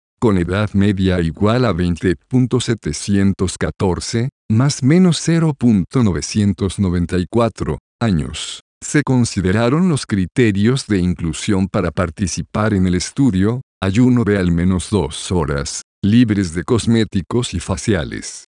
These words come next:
Como criterio de exclusión se consideró que no podían participar los estudiantes con fiebre.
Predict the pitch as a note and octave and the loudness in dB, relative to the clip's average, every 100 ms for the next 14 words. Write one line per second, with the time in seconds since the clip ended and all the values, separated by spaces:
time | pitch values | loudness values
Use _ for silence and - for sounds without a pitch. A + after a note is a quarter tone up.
0 | _ - A2+ G2 G#2+ E2 - A2+ A#2 G2+ | _ 0 2 2 -4 -6 -4 -2 0 2
1 | F#2+ F2 - G#2 F2+ - - G#2+ A#2 C#3 | 0 -2 -4 -2 -2 -4 -2 0 2 0
2 | - - F#2 F2+ - E2+ G2+ - F#2 G2 | -4 -2 -2 -2 -2 0 -2 0 -2 -2
3 | - F#2+ G2 A2 G2 G2 E2+ - F#2 - | -2 0 2 2 0 -2 -4 -4 -4 -4
4 | - A#2+ B2+ A#2 A2 - F#2 - F#2 G2+ | -4 -2 -2 -2 -4 -2 -6 -4 -2 0
5 | G#2 - A2 - A#2+ G2 - F#2 D2+ A#1+ | 0 0 -2 0 -2 -2 -2 -4 -4 -6
6 | B1 | -12